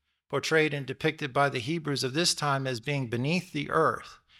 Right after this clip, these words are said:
Sheol, or the pit, was entered into through gates. It was dark. It was gloomy.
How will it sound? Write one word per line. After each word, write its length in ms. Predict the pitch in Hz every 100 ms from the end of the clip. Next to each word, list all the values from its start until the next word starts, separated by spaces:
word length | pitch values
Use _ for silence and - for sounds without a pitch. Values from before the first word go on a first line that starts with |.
| - _ _
Sheol, 380 | - - 175 147
or 480 | 131 143 143 120 117
the 100 | 107
pit, 420 | - - 160 147
was 200 | 127 113
entered 320 | 160 160 139
into 640 | 139 139 - - 151 139 135
through 300 | - 123 107
gates. 720 | - 139 143 156 - - - - - -
It 140 | - 123
was 180 | 101 98
dark. 760 | 104 147 151 147 160 - - _ - _
It 120 | 127 113
was 160 | 98
gloomy. 720 | 139 143 147 143 139 135 120